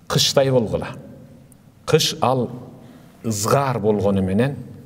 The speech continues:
чын айтканда, пайгамбар айткандай, чыныгы муъминдин оңой олжосу жана ырахаттан ибадат кылган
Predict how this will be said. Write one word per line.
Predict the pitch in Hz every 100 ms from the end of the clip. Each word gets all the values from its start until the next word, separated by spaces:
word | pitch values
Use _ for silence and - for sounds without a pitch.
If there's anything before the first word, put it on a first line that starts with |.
| -
чын | - 135
айтканда, | 104 - 101
пайгамбар | 98 101 92 90 87
айткандай, | 87 95 98 113 104 -
чыныгы | - 117 107 92
муъминдин | 92 110 110 107 101 92 113 110 - - - -
оңой | 110 110 101 90
олжосу | 87 110 101 101 - 123
жана | 101 95 95
ырахаттан | 104 101 107 - 101
ибадат | 101 90 82
кылган | 90 87 104